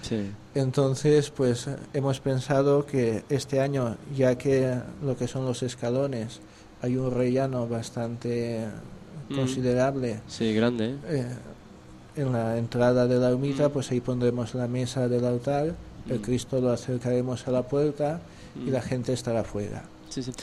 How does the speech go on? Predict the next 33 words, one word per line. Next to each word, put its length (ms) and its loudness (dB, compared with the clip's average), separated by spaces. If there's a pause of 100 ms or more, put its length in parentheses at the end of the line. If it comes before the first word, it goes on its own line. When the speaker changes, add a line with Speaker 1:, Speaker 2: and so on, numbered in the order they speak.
(120)
Speaker 2:
Será 160 0
Speaker 1:
Eso 100 8
Speaker 2:
un 60 6
Speaker 1:
se 60 8
Speaker 2:
poco 240 6
incómoda 580 2
porque 220 2
Speaker 1:
Ya. 80 2
Speaker 2:
la 80 0
gente 220 -4
estará 260 -4
de 140 0
pie, 340 -2 (720)
salvo 320 2
quien 180 -2
se 120 -4
pueda 240 2
sentar 360 -2
en 140 0
los 180 -4
banquitos 540 -2
que 80 -2
ha 40 0
Speaker 1:
Ya. 60 -4
Speaker 2:
puesto 220 0
el 60 2
ayuntamiento, 840 0 (160)
Speaker 1:
Mm. 440 -2 (120)
Speaker 2:
eh, 220 4
pero 300 6
por 160 4
lo 140 2
menos 540 0